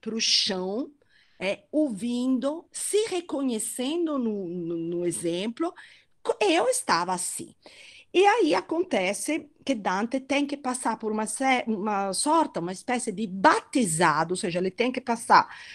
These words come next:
per una se-, una specie di battesimo, perché tem que entrar nesse rio do esquecimento, un, un rio purgatoriale che permette a entrada attraverso la redenzione, né, di come un batti-, un battismo faz,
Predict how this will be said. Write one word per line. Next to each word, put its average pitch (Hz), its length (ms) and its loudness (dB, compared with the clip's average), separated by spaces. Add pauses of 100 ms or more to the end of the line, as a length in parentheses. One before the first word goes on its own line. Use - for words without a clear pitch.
(320)
per 208 120 0
una 226 180 4
se-, 285 320 4
una 196 200 -2
specie 330 420 4
di 220 40 -4
battesimo, 180 440 0
perché 185 280 -6
tem 247 180 0
que 254 120 0
entrar 220 580 6
nesse 180 380 -2
rio 202 380 4
do 170 180 -2
esquecimento, 170 920 -2
un, 165 540 -2
un 156 80 -6
rio 165 640 2
purgatoriale 180 800 2
che 180 240 -4 (520)
permette 220 840 6
a 185 140 -4
entrada 175 960 2
attraverso 170 640 -2
la 160 100 0
redenzione, 170 1080 2
né, 170 80 -4
di 165 160 -6 (140)
come 381 380 4
un 247 160 2
batti-, 226 480 -2
un 208 180 -2
battismo 196 580 2
faz, 185 360 4